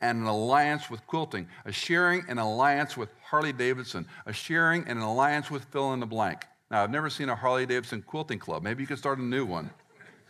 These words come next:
The idea is you are a partaker.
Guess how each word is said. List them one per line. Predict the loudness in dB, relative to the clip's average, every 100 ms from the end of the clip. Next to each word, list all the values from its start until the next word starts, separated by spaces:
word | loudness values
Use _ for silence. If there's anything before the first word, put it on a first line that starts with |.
| -20 -20 _ _ _
The | 2
idea | 2 4 4
is | 4 4 2 0 -10 -14 -20 -20 _
you | 0 0
are | 4 4 4
a | 0
partaker. | 2 -2 0 -4 0 0 2 -2 -2